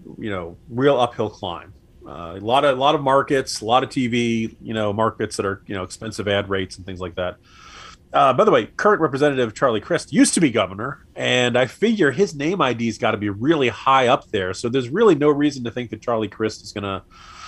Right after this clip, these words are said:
dramatically change these numbers. People know who he is. They remember him as governor, <clears throat> and they don't seem all that impressed with him. Um, this was, you know, Florida is a,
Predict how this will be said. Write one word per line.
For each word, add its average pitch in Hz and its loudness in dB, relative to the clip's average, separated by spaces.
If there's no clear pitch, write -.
dramatically 113 0
change 117 -4
these 110 -2
numbers. 101 -4
People - -4
know 110 2
who 123 0
he 120 2
is. 107 2
They 110 0
remember 104 -2
him 104 -4
as 98 -4
governor, 98 -4
<clears throat> - -20
and 113 -6
they 107 0
don't 107 -4
seem 107 -8
all 101 -2
that 110 0
impressed 170 0
with 139 0
him. 92 -6
Um, 101 0
this 120 -8
was, 120 -6
you 120 -2
know, 95 -4
Florida 120 2
is 107 -2
a, 98 0